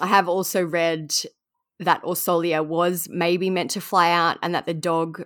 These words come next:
may have been boarded. And this is all obviously another rumor, which we don't even know if it's true or not, but maybe she was going to fly out later or, you know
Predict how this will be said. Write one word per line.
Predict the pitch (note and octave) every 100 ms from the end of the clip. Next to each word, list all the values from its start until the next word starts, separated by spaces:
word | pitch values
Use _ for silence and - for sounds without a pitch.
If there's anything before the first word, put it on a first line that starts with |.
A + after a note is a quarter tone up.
| -
may | E3
have | E3+ D#3+
been | E3 E3 D#3+
boarded. | E3 E3+ G3 A#3+
And | F3+ A2 F3+ -
this | F3 F3+
is | F3+ E3+
all | D#3+
obviously | - D#3 D#3 E3
another | D#3+ D3 D#3
rumor, | D3+ D3+ D3 D3+
which | C#3+ -
we | E3
don't | D#3 C#3+
even | C#3
know | C#3
if | C#3+
it's | -
true | - - -
or |
not, | - - -
but | C3 -
maybe | D#3+ D#3+ D#3
she | - D#3
was | D3+ D3+ -
going | - D3+ D3+
to |
fly | - D3+
out | C#3 -
later | E3 E3+ E3 E3 D3+
or, | C#3+ C#3+
you | C#3+
know | C#3 C#3+